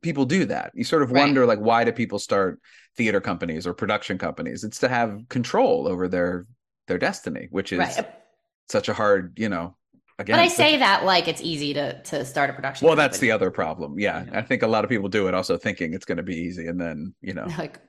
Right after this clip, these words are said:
Speaker 2: "Oh,
Speaker 1: Oh.
Speaker 2: <laughs> this is
Speaker 1: Oh,
Speaker 2: hard."
Speaker 1: this is its own kind of no fun.
Speaker 2: Yeah,
Speaker 1: Oh,
Speaker 2: yeah.
Speaker 1: okay.
Speaker 2: All that money raising
Speaker 1: Well,
Speaker 2: and
Speaker 1: be-, but it's all connected to this same idea, though, I think, because we sort of look at other people who are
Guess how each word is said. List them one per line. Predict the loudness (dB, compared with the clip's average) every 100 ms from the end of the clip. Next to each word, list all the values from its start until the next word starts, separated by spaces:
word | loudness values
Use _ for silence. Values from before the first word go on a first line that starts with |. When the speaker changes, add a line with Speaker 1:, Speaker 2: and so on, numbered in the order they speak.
| -2
Speaker 2:
"Oh, | 2 4 2 0
Speaker 1:
Oh. | 0 2 0 0 -8 -14 -4
Speaker 2:
<laughs> | -4
this | -2 -2 -2 -6
is | -10
Speaker 1:
Oh, | 0
Speaker 2:
hard." | 4 6
Speaker 1:
this | 4
is | 2 2
its | 2 4
own | 6 6
kind | 4 2
of | 0 0
no | 0
fun. | 0 -2 2
Speaker 2:
Yeah, | 6 6 6 6 8
Speaker 1:
Oh, |
Speaker 2:
yeah. | 8 8 6 2
Speaker 1:
okay. | 2
Speaker 2:
All | 6 6
that | 6 4
money | -2 0 2 4 4
raising | 4 2 2 -2 -2 0
Speaker 1:
Well, | 4 2
Speaker 2:
and | 4
Speaker 1:
be-, | -2 -2
but | 2 2
it's | 4
all | 4
connected | 4 2 2 2 2
to | 4
this | 2 2
same | 0 0
idea, | 0 4 4
though, | 6
I | 4
think, | 4 -2 -2
because | -2 -2
we | -2 -6
sort | 0 0
of | 0
look | 0 0 2
at | 0 2
other | 2 2
people | 0 -4 0 0 0
who | 2
are | 4 4 2